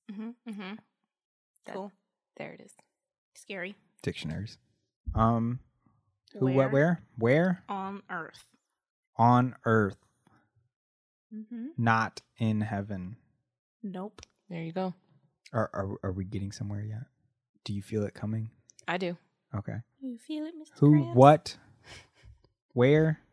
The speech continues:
Speaker 3: and
Speaker 2: When?
Speaker 3: who, what, where, when? When? Okay, when?
Speaker 2: Till the end of time.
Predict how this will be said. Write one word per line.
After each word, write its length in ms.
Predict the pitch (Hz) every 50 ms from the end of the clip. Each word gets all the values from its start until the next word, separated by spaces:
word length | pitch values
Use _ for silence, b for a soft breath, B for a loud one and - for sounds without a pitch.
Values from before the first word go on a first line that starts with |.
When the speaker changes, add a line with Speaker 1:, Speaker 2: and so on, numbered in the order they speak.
| _ _ _ _ _ _ _ _ _ _
Speaker 3:
and 760 | 110 110 110 110 113 113 117 120 120 123 120 120 120 120 - - -
Speaker 2:
When? 280 | 175 180 180 180 170 - _ _ _ _ _ - - _ _ _ _ _ _ _ _ _ _
Speaker 3:
who, 100 | 127 117
what, 180 | 120 117 -
where, 340 | 117 113 113 117 117 113 131 156 139
when? 380 | 120 113 110 117 135 143 143 - _ _ -
When? 380 | 104 107 113 110 95 95 104 117 - 113
Okay, 180 | 113 123 117
when? 400 | 120 123 139 139 120 101 104 117 - _ _ _
Speaker 2:
Till 140 | - 196 165
the 120 | 160 165 165
end 120 | 156 151
of 80 | - _
time. 360 | - 170 160 156 156 160